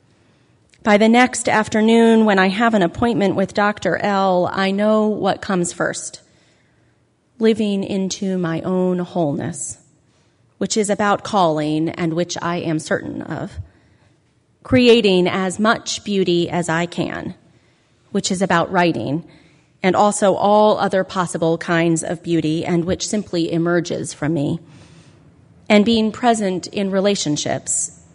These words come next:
which is about my allowing my own holding of others and being held,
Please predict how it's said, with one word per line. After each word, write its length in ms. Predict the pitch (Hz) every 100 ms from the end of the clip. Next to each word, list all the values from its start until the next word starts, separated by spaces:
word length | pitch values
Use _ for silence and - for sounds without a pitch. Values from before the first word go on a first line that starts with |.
| _
which 240 | 196 196
is 100 | 220
about 480 | 208 208 202 202 202
my 300 | 196 185 196
allowing 560 | 190 208 196 196 190 180
my 160 | 175
own 240 | 160 196 202
holding 520 | 175 202 185 185 170
of 160 | 170 170
others 480 | 165 147 147 156 -
and 260 | 175 160
being 320 | 170 170 160
held, 480 | 160 156 143 - 180